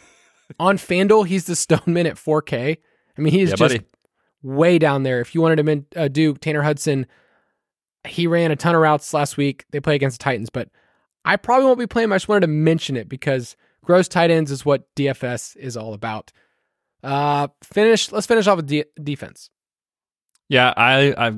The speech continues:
Speaker 2: I'm with you, man. You wrote this up early in the week, and you wrote it up now. I still like Cleveland. They're two point eight. Um, we talked about it a lot, but just the efficiency numbers on that defense are awesome. They are number one in E P A per play,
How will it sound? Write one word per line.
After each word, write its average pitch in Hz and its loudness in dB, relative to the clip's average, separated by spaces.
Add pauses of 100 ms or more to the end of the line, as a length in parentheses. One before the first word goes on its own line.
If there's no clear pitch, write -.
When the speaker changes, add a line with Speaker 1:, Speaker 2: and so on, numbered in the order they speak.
(120)
Speaker 2:
I'm 120 -2
with 123 0
you, 110 0
man. 95 -2
You 110 -2
wrote 110 -2
this 107 -6
up 104 -4 (100)
early 104 0
in 101 -4
the 95 -6
week, 127 -6
and 95 -6
you 95 -4
wrote 92 -4
it 85 -10
up - -10
now. 117 0 (360)
I 123 0
still 156 2
like 127 2
Cleveland. 117 0
They're 110 0
two - -4
point 107 0
eight. 104 0 (440)
Um, 95 2
we 117 -4
talked 131 0
about 120 0
it 110 -2
a 104 -2
lot, 98 0
but - -8
just 120 -2
the 117 0
efficiency 131 -2
numbers 120 0
on 107 -2
that 107 0
defense 110 -4
are 85 -4
awesome. 117 -2
They 95 2
are 87 2
number 87 -2
one 95 2
in 95 -2
E 90 -4
P - -4
A 85 0
per 85 -6
play, 127 2